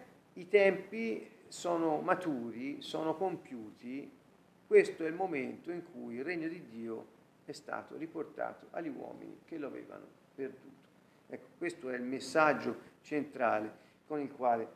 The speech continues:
Gesù inizia, che sappiamo essere anche, diciamo, la stessa predicazione di Giovanni l'Immersore. Ci sono alcuni versi nei quali Gesù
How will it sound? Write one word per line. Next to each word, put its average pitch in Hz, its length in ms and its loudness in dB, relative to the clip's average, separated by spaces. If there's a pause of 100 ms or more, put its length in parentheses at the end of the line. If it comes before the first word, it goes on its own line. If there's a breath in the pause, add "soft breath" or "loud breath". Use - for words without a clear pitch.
(200)
Gesù 135 260 -4
inizia, 117 460 -2
che 117 100 -10
sappiamo 151 520 0
essere 127 360 0
anche, 120 500 -4 (800)
diciamo, 120 440 -10 (100)
la 117 80 -10
stessa 135 400 -6
predicazione 123 720 -2
di 110 100 -6
Giovanni 120 500 -2
l'Immersore. 117 640 -10 (200)
Ci 185 120 -12
sono 240 260 12
alcuni 233 320 8
versi 185 460 12
nei 143 120 6
quali 175 300 8
Gesù 143 500 4